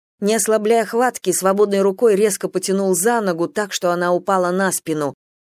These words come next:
Низко склонился. Имаджин смотрела с ужасом и беспомощно царапалась. В неподвижном взгляде Дина сквозило безжалостное намерение.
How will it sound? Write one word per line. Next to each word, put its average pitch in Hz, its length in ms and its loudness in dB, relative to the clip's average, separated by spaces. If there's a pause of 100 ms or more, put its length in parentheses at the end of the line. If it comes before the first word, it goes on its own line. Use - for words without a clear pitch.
Низко 220 360 0
склонился. 185 880 -2 (380)
Имаджин 196 440 2
смотрела 196 540 0
с - 160 -4
ужасом 190 560 0
и - 20 -6
беспомощно 185 680 0
царапалась. 160 760 -2 (360)
В 180 140 0
неподвижном 214 640 0
взгляде 196 440 0
Дина 202 340 -2
сквозило 190 580 0
безжалостное 180 920 0
намерение. 165 880 -2